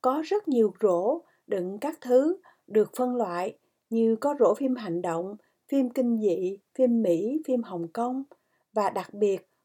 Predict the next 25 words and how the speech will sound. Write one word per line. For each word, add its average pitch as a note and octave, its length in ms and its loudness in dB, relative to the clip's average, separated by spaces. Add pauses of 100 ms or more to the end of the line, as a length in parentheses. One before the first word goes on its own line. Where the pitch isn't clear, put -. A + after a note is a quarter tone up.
có A3+ 140 0
hai C4 340 -2
rổ F#3 340 0
ghi, A#3 300 0 (680)
"Nhạc G#3 280 -4
sến B3 360 4
nam, A#3 300 -2 (400)
nhạc F#3+ 260 -4
sến C4 320 0
nữ." G3 400 -4 (1000)
Tôi G#3 240 2
định F3+ 160 -2
mua A3 200 4
vài F#3 220 0
thứ A#3+ 200 0
xem B3+ 260 -4
sao, A#3+ 440 -6 (360)
nhưng A#3 280 0
thấy D4+ 160 -10
kỳ A3+ 140 0 (140)
kỳ F3+ 340 -4 (300)
nên A3 240 -2
thôi. G#3+ 400 -2 (640)
Tuy A#3+ 160 4
vậy, G3 380 2